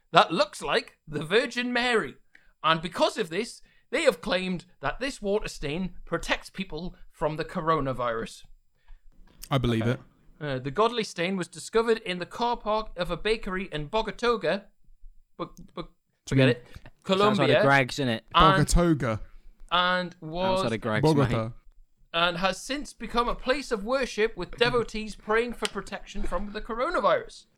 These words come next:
Speaker 4: Can we all go to Bogota?
Speaker 2: Well, if I ever find myself in Bogotoga, I'll make sure to visit it.
Speaker 1: Mm. Bo-,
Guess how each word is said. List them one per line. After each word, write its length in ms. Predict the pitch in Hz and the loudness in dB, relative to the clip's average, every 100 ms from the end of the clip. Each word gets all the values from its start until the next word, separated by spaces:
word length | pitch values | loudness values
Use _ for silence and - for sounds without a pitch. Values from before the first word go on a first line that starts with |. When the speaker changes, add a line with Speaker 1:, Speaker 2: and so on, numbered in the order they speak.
| _ - | _ -4
Speaker 4:
Can 120 | 131 | 0
we 60 | |
all 100 | 135 | 2
go 200 | 131 131 | 2 2
to 140 | 127 135 | 2 0
Bogota? 580 | 139 131 117 - 95 95 - | 0 0 -2 -4 -6 -6 -6
Speaker 2:
Well, 180 | 170 165 | 2 6
if 160 | 170 170 | 6 6
I 100 | 170 | 4
ever 140 | 170 | 4
find 300 | 143 160 156 | 4 4 6
myself 460 | 147 147 - 151 143 | 6 4 6 4 6
in 120 | 147 | 4
Bogotoga, 800 | 143 143 143 - 147 139 123 113 | 4 4 4 4 4 4 0 0
I'll 120 | 120 | -2
make 280 | 131 - - | 2 2 2
sure 220 | - 135 | 2 2
to 100 | 127 | 2
visit 360 | 135 147 131 - | 4 4 4 0
it. 140 | 113 - - _ - - | -4 -8 -20 _ -20 -12
Speaker 1:
Mm. 260 | 180 247 131 - _ _ _ _ - _ _ - 170 170 - 139 - - - _ - - _ - - _ - | -10 -8 -10 -14 _ _ _ _ -20 _ _ -10 -6 -6 -6 -10 -14 -20 -20 _ -20 -20 _ -20 -20 _ -4
Bo-, 200 | 185 | 0